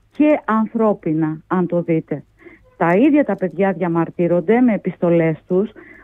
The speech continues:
ο, για την τηλεκπαίδευση, πάνω σε καρότσες αυτοκινήτων και σε κτίρια τα οποία είναι ακατάλληλα ή σε σκηνές. Αντιλαμβάνεστε, λοιπόν, ότι δεν μπορούμε να έχουμε κανένα εφησυχασμό,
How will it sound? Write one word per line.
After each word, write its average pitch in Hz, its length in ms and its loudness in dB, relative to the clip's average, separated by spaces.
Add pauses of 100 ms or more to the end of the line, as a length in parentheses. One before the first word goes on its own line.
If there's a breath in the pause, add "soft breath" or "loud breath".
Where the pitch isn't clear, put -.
(100)
ο, 220 120 2 (140)
για 180 220 0
την 196 160 -2
τηλεκπαίδευση, 180 1040 -2 (560)
πάνω 262 260 2
σε 269 140 -2
καρότσες 214 520 0
αυτοκινήτων 180 960 -2
και 240 120 -2
σε 214 120 -2
κτίρια 240 440 0
τα 233 100 -4
οποία 208 320 0
είναι 269 180 4
ακατάλληλα 240 840 -2
ή 240 160 0
σε 269 280 -2
σκηνές. 240 420 0 (840 loud breath)
Αντιλαμβάνεστε, 190 880 2
λοιπόν, 185 520 -2
ότι 190 300 -2
δεν 226 180 2
μπορούμε 247 380 2
να 226 160 0
έχουμε 220 300 -2
κανένα 214 520 0
εφησυχασμό, 165 960 -6